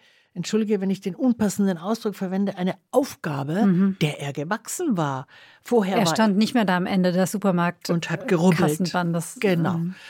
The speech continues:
Speaker 1: Man hat ihm was zugetraut, nicht nur der Zuhälter, sondern auch die anderen, die zu der Bande gehörten.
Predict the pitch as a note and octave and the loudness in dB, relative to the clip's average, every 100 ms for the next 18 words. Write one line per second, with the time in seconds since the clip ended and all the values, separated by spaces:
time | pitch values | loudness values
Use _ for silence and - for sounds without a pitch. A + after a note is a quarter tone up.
0 | - - - G3 F#3+ F#3+ - - G#3 F3+ | -18 -6 2 4 4 2 -2 -4 -2 0
1 | D#3+ - - C#3 F3 - - F#3+ G#3 D4 | -2 -2 -2 0 0 -2 -2 -2 0 -2
2 | - - - E3+ - E3 D3 B2+ - D3+ | -4 -8 -2 -2 0 -2 -4 -8 -6 -4
3 | D#3 F#3 B3 A3 D#3+ D3+ C3+ B2 - C3 | -2 -2 0 0 -2 -6 -8 -12 -14 -8
4 | E3 G3 G3+ F#3+ F3+ F3 E3+ D#3 B2 D3+ | 0 2 2 -2 -6 -4 -2 -2 -4 -2
5 | G3 G3+ G3 G3 G3 A3 A3+ | -2 -2 0 0 -2 0 0